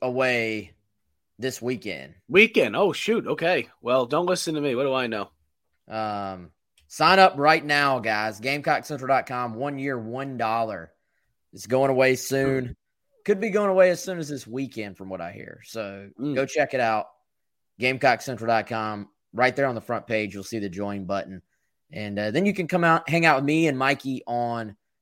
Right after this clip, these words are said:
Speaker 1: the Insiders Forum.
Speaker 2: Maybe they'll be able to join you in that, uh, special workout group that you have over at, uh, Move Fitness. I see. I'll tell you what. So Wes is part, I don't even know what the name of the actual, like,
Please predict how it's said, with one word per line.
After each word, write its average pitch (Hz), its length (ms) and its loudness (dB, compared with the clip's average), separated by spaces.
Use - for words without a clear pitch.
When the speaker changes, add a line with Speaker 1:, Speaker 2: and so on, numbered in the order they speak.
Speaker 1:
the 113 100 -4
Insiders 117 420 -2
Forum. 123 300 -6
Speaker 2:
Maybe 123 280 -4
they'll 143 140 0
be 135 160 0
able 139 180 0
to 113 80 -4
join 113 380 -6
you 120 140 -4
in 107 100 -4
that, 104 260 -2
uh, 101 240 -2
special 123 500 -4
workout 117 400 -2
group 104 260 -10
that 98 120 -8
you 98 140 -10
have 92 400 -8
over 98 300 -4
at, 92 180 -4
uh, 92 300 -4
Move 113 240 -2
Fitness. 139 440 0
I 117 80 2
see. - 280 4
I'll 147 100 6
tell 220 160 10
you 208 100 10
what. 180 200 6
So 135 320 2
Wes 180 400 4
is 196 120 -6
part, 170 280 2
I 151 40 6
don't 240 120 4
even 208 160 -2
know 180 80 4
what 175 100 2
the 151 80 -4
name 147 340 -2
of 120 180 -2
the 120 180 0
actual, 113 540 -4
like, 98 260 -6